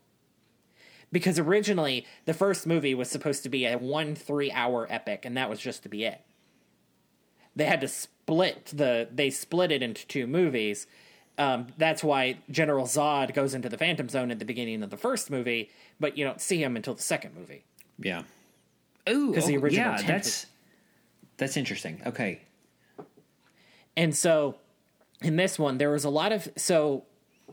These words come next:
Speaker 1: after this news came out and the internet was created,
Speaker 2: <laughs>
Speaker 1: there was a lot of discussions of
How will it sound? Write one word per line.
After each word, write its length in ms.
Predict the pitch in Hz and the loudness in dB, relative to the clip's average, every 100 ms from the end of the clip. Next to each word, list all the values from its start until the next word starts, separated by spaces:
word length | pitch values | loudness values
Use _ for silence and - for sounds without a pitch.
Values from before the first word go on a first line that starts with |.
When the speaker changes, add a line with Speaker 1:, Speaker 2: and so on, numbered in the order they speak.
| - _ _ _ _ _ _ - | -20 _ _ _ _ _ _ 0
Speaker 1:
after 440 | 175 214 - 208 | 2 2 0 0
this 320 | 175 170 156 - | 2 2 0 -2
news 460 | 156 156 151 135 | 0 2 2 0
came 320 | - 156 127 117 | -4 -6 -4 -2
out 440 | 165 151 131 123 - | 0 2 2 -2 -6
and 120 | 139 | -2
the 100 | 139 | -2
internet 600 | 156 214 220 156 120 - | 2 2 2 0 0 -2
was 160 | 143 - | -4 -2
created, 580 | 139 113 101 104 104 - _ - - 104 95 | -2 -2 -2 -4 -6 -10 _ -16 -8 -6 -6
Speaker 2:
<laughs> 280 | 110 95 | -4 -4
Speaker 1:
there 280 | 98 92 151 | -4 0 2
was 120 | 147 | 2
a 60 | 143 | 4
lot 180 | 143 131 | 4 2
of 80 | 123 | 0
discussions 920 | 139 - - 220 - 175 139 139 131 | 0 0 2 2 2 2 2 0 -2
of 440 | 143 143 131 123 | 0 2 2 0